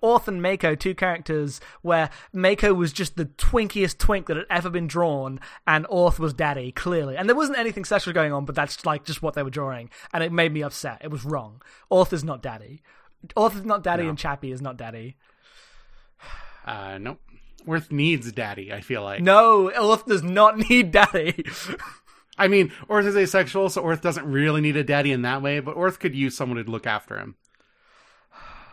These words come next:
Speaker 1: I mean, if we're going by that law, like, Ibex is clearly Orth's daddy.
Speaker 2: Yeah. That
Speaker 1: But, like, that's fucked up. <laughs>
Speaker 2: Yeah, <laughs> no, that's fucked up in all sorts of ways that we're not gonna get into. You should listen to Friends at the Table.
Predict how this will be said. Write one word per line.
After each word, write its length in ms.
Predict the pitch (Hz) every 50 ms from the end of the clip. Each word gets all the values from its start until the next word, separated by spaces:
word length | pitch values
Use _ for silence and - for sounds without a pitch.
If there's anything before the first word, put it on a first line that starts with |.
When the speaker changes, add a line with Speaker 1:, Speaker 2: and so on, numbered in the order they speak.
| - _ - - _ _ _ - - -
Speaker 1:
I 40 | 208
mean, 260 | 220 247 247 220 202 - -
if 140 | 202 165 254
we're 60 | 247
going 280 | 208 247 262 294 277 233
by 140 | 233 208 190
that 180 | 202 208 214
law, 140 | 190 185 185
like, 220 | 185 175 180 175 - -
Ibex 380 | 180 202 233 226 220 196 - -
is 100 | 160 -
clearly 500 | - - 196 190 180 165 151 143 135 127
Orth's 380 | - 165 156 151 147 - -
daddy. 500 | - 151 139 127 113 101 98 98 110 127 _ _ _ _ _ _ _ _ _ _ _ - - _ - - - _ - - - - 131 120 _ _
Speaker 2:
Yeah. 520 | - 143 123 127 127 120 117 110 107 101 98 - - - - - - - - 151
That 260 | 131 143 139 143 143
Speaker 1:
But, 280 | 151 208 196 180 175 165
like, 160 | 180 175 156
that's 200 | - 208 202 -
fucked 260 | - 220 202 - -
up. 280 | 196 185 143 120 - _ _
<laughs> 140 | - 170 - - - - - - -
Speaker 2:
Yeah, 240 | - 131 123 110 - -
<laughs> 40 | -
no, 160 | 156 175 180 - - - - - - 240 233 226 226
that's 240 | 226 160 175 - -
fucked 220 | 175 175 165 -
up 240 | 180 156 151 156 -
in 120 | 160 143
all 140 | 143 143 139
sorts 320 | 131 - 143 135 131 - 139
of 80 | 113
ways 300 | 110 107 98 98 101 101
that 160 | 101 117 107
we're 80 | 107 120
not 80 | 120 117
gonna 160 | 110 117 110
get 140 | 127 135 170
into. 280 | 151 - 151 139 135 - - - 131 170
You 120 | 226 262
should 200 | 247 - 285 247
listen 240 | 254 247 - - 220
to 80 | 214
Friends 200 | - 220 208 196 196
at 40 | -
the 60 | 160
Table. 440 | 147 175 180 175 139 101 92 90